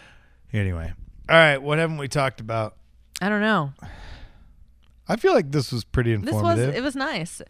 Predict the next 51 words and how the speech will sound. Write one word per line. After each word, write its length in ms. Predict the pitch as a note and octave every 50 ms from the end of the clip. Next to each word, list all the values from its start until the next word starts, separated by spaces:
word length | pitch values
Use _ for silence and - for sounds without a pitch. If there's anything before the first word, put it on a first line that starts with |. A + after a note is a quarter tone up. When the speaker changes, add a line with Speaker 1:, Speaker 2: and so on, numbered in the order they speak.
| _ - - - -
Speaker 2:
If 100 | - G#3+
there's 160 | A3+ A#3+ A#3+ B3
anything 360 | C4+ C4+ C4+ - C4 B3 A#3+
else 260 | A#3+ A#3 B3 A#3+ -
people 280 | - - C4 A#3+ A#3+ A3+
wanna 200 | A3+ A3 G#3+ G3+
know, 280 | G3+ A3+ B3+ A3+ F#3+
we 100 | F#3+ G3+
can, 240 | F#3+ - G3+ F#3+ F#3+
uh 240 | F#3 F3 F3 F3 F3 - _ - -
Speaker 1:
We 140 | A2+ B2 B2+
can 80 | C3
answer 280 | C3 C3 B2+ - - B2+
a 60 | A2+
few 160 | - - B2
more 160 | A#2 A#2 A#2
questions, 640 | G2+ - B2 B2 A#2+ - - A#2 G#2 G2+ A2+ - - - _ _ _ _ -
and 100 | B2 B2+
then 80 | C3 B2+
I 60 | B2
have 120 | A#2+ B2 A#2
to 60 | -
go 100 | A2 A2+
take 200 | A2 - B2 A2
a 60 | G#2+ G2
shower. 420 | - - C3+ C3+ - F#2+ F2 - - -
Speaker 2:
Trish 260 | - - G3 - -
wants 200 | G3+ F#3 G3 -
to 60 | G#3+
know 160 | G#3 F#3 F3
if 100 | F3+ F#3 A3
you 80 | F#3
washed 340 | E3+ E3 E3 G3+ - - -
your 100 | G3+ G#3
hands. 520 | G3+ G#3+ G#3+ G#3 G3 G3+ G#3+ B3+ C4+ - -
<laughs> 80 | C#4 C#4 C#4 D4+ D#4 D#4+ D4+ C#4 D4
Speaker 1:
No, 460 | D4 E4+ F#4+ G4+ G4+ G4+ G#4 G4+ A3
I 100 | F3 D#3+
didn't 180 | D#3 D#3 D3 C#3+
wash 280 | C#3+ C#3+ C#3+ C#3+ -
my 160 | - D3 C#3+ C3+
hands. 300 | C#3+ D#3 F3 G#3+ A3+ G3+
I 80 | G3
just 220 | F#3+ G#3 G#3+ - -
came 180 | - A3 A3
in 100 | A3 A3
from 160 | F3+ F#3+ G#3
outside. 600 | G#3 G#3+ A3+ A3 D#3+ - A3 A#3 A#3 G3+ E3 D3 -
So 120 | - D#3
basically, 460 | D3+ D3+ F#3+ G#3 G3+ - - - - E3+
I 40 | E3